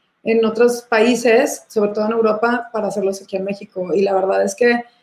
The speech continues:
está súper completo el documento. La verdad, imposible de compartir ahorita con todos. Em,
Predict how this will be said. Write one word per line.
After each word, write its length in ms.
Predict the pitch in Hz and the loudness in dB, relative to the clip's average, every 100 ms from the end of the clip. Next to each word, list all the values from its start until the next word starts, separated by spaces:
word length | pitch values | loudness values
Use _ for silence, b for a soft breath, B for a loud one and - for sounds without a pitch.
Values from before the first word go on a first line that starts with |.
| B B | B B
está 320 | 233 233 240 | 0 2 2
súper 240 | 240 285 302 | 2 2 0
completo 320 | 269 233 233 | 0 0 2
el 80 | 269 | 2
documento. 760 | 277 240 220 247 247 302 302 - | 2 2 2 2 4 4 4 2
La 100 | 247 | 4
verdad, 260 | 247 247 | 4 4
imposible 420 | 269 285 339 294 294 | 4 2 0 0 0
de 60 | |
compartir 380 | 294 240 240 240 | -2 -4 -2 0
ahorita 240 | 240 240 | 2 0
con 220 | 254 233 208 | -4 -6 -2
todos. 480 | 214 208 254 - _ _ _ _ _ | 0 0 0 -6 _ _ _ _ _
Em, 640 | - 202 202 196 190 185 185 | -4 2 2 2 0 -4 -8